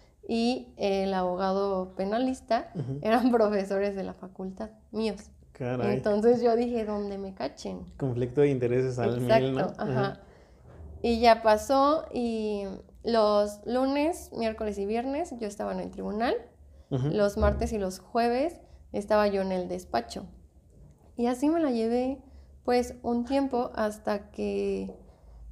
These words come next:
Speaker 1: después como de unos meses, que serán ocho meses yo creo,
Speaker 2: Ujú.
Speaker 1: empecé yo a trabajar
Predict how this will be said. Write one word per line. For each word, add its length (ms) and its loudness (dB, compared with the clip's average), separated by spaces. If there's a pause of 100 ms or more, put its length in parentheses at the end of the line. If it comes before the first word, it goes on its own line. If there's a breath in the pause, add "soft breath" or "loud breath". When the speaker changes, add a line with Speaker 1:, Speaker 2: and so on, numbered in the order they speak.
(100)
Speaker 1:
después 480 0
como 400 2
de 160 -2
unos 420 -4
meses, 500 -2
que 120 -4
serán 300 0
ocho 240 -4
meses 320 -6
yo 160 -6
creo, 340 0
Speaker 2:
Ujú. 100 -2
Speaker 1:
empecé 400 -4
yo 100 -2
a 80 -4
trabajar 640 -2